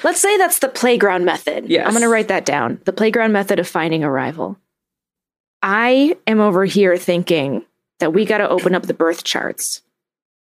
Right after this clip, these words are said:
Speaker 2: Oh, okay.
Speaker 1: Yeah, yeah. So, what's your birthday? Find somebody else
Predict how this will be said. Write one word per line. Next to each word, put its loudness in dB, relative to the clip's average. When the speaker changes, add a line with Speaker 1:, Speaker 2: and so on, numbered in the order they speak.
Speaker 2:
Oh, -2
okay. -10
Speaker 1:
Yeah, -8
yeah. -6
So, -2
what's -2
your 4
birthday? -2
Find -2
somebody 2
else -2